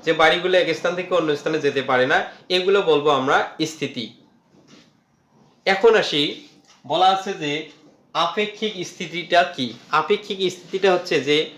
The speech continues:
কোনো প্রসঙ্গ কাঠামোর সাপেক্ষে বস্তুর স্থিতিকে,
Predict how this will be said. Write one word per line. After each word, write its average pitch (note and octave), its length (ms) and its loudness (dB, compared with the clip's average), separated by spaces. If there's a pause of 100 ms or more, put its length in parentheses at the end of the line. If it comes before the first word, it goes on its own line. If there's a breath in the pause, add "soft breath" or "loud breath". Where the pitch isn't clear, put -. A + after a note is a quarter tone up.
(380 loud breath)
কোনো G3 200 0
প্রসঙ্গ A3 600 4
কাঠামোর F3+ 580 0
সাপেক্ষে E3 640 0
বস্তুর E3+ 520 -6 (160)
স্থিতিকে, D3+ 560 -6